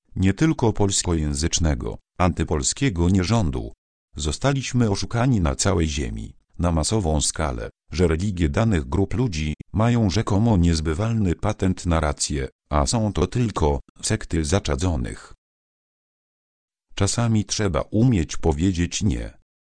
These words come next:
Dość hazarskiego, pogardzającego gojami, Boga. Unieśmy się dumą. Pozostawmy jaszczura w złotej masce, Hazarom. Czeka nas coś znacznie lepszego,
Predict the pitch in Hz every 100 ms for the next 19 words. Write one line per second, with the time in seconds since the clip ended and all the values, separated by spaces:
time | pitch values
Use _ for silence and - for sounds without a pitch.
0 | - 85 107 - - 120 95 87 90 -
1 | 62 57 58 58 - _ 92 78 76 73
2 | 69 69 69 117 95 85 80 76 62 58
3 | 60 60 _ - 80 92 62 57 _ _
4 | _ - 147 156 131 - 117 - 65 71
5 | 62 65 62 - _ _ _ 82 73 73
6 | - - 80 73 69 - - 120 71 67
7 | 71 113 131 104 92 95 87 - - -
8 | - _ - 82 80 76 58 55 - _
9 | _ _ _ _ - 135 127 110 92 -
10 | - 107 - - 90 120 131 104 76 69
11 | - 76 65 55